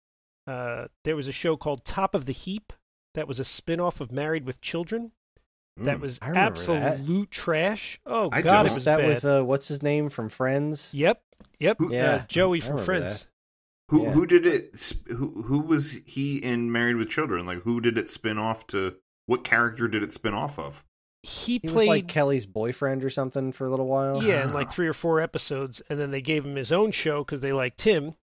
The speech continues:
Speaker 1: uh, with, uh, some other guy who I kinda recognized from, like, just, like, B-list sitcom stuff. And then that show, oh, and you know who else was in it? Was the girl from, the girl who plays Amy in Chasing Amy.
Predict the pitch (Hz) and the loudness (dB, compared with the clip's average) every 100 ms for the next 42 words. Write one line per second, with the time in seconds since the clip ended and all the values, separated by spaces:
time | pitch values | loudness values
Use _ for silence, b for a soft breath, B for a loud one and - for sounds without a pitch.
0 | _ _ 147 135 123 123 131 135 127 147 | _ _ -8 -6 -4 -6 -6 -6 -4 -2
1 | 131 131 - 214 214 185 175 175 165 170 | -2 -2 -2 0 0 2 6 6 6 2
2 | 151 208 202 175 175 165 160 156 156 151 | -2 0 2 2 0 2 0 0 0 -4
3 | 147 143 - 143 156 127 - 143 131 131 | -4 -4 -4 -6 -4 -6 -4 -4 -2 -2
4 | - - - 151 - 139 131 127 - 131 | -4 -6 -4 -6 -4 -6 -4 -6 -4 -4
5 | 127 - _ _ B B _ 160 160 156 | -4 -8 _ _ B B _ -4 -2 -2
6 | 139 123 117 165 247 294 - - 147 120 | -2 -6 2 6 6 4 0 0 0 -2
7 | 113 131 - - 208 214 175 214 226 180 | -4 -10 -14 2 6 6 6 6 6 6
8 | 240 - 170 156 156 160 131 151 117 156 | 4 2 -2 -2 -2 -4 -2 -6 0 2
9 | 196 208 202 - 170 156 139 185 190 - | 4 2 0 -2 -2 -2 -2 0 0 -2
10 | 156 160 151 147 131 - 139 - 123 123 | -4 -2 -2 -2 -4 -4 -4 -4 -6 -8
11 | 127 131 | -10 -16